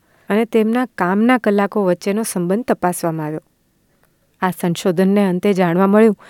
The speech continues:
કે એમના માનસિક પ્રશ્નો વધવામાં એમના કામના કલાકો કારણભૂત હોય છે. વધુમાં, આ સંશોધનમાં જોવા મળ્યું છે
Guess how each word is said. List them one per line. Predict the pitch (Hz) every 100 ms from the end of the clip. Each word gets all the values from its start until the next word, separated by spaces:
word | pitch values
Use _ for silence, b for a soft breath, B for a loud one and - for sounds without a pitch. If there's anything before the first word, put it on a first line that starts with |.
| B B B
કે | 247
એમના | - 214 240 262
માનસિક | 208 175 190 - 240 - -
પ્રશ્નો | 202 - 214 214
વધવામાં | 165 165 190 208 170 214 b b b -
એમના | 190 202 226
કામના | - 175 180 196 208
કલાકો | 196 175 170 247
કારણભૂત | - 180 175 180 214 240 185
હોય | 180 170
છે. | - 170 - _ _ _ _ _ _ _ _ _ _ _
વધુમાં, | 165 175 190 196 202 247 B B B -
આ | 220
સંશોધનમાં | 220 - 185 - 202 196 202 208
જોવા | 180 180 190
મળ્યું | 190 190 220
છે | 214 185